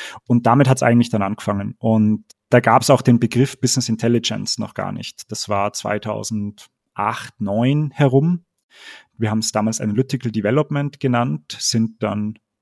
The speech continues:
mehr durch Zufall auf ClickView gekommen, weil die Gruppe in, in, in Skandinavien, Schweden,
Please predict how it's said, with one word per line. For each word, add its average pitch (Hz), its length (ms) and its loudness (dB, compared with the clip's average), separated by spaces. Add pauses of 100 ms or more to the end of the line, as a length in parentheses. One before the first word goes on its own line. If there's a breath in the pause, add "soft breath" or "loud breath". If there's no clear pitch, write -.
(180)
mehr 110 520 -2
durch - 320 -6
Zufall - 500 -4
auf - 200 -6
ClickView 139 680 -4 (140)
gekommen, 139 520 0
weil 107 240 0
die 107 260 -12
Gruppe 185 540 2 (240)
in, 107 340 -6
in, 107 380 -8
in 107 120 -12
Skandinavien, 117 760 -2 (540)
Schweden, 127 360 2